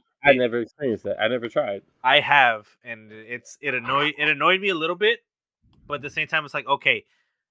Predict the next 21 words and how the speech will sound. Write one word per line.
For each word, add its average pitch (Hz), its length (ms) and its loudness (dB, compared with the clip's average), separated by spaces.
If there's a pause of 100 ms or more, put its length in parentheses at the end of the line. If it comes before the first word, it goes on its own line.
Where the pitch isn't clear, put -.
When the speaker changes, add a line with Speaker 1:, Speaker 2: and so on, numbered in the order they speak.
(320)
Speaker 2:
this 156 220 -2
will 180 60 -2
be 160 160 -10
too 160 260 -12
much 143 220 -6
of 131 100 -20
an 120 80 -20
advantage 107 600 -10
for 110 140 -20
certain 104 480 -14
Gundams, 92 460 -20
especially 147 560 -6
the 123 160 -14
M 120 220 -8
two 123 200 -18
sniper, 131 540 -12 (460)
'cause - 200 -20
fuck 135 280 -4
me, 120 140 -16
dude. 104 200 -20 (180)
The 117 80 -20